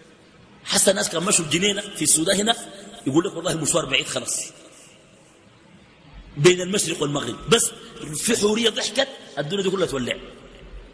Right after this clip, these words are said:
قال: "تستقبل زوجها بأي يد تعاطيه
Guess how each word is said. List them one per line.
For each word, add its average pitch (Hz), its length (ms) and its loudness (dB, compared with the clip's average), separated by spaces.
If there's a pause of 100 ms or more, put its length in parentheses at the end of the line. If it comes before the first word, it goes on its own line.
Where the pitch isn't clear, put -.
(1120)
قال: 175 260 4
"تستقبل 156 540 -2
زوجها 151 420 2 (680)
بأي 247 680 2
يد 311 420 2
تعاطيه 277 680 2